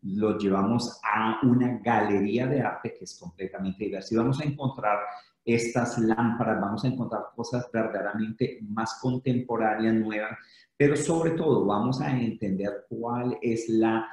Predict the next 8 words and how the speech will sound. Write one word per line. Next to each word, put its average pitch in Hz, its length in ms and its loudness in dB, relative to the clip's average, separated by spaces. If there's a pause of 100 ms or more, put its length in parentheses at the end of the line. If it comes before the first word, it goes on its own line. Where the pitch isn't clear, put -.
(280)
forma 135 640 2
como 95 240 -4
venían 104 440 0
realizadas 101 920 -2
estas - 440 -6
obras 104 400 0
de 101 280 -2
arte. - 380 -6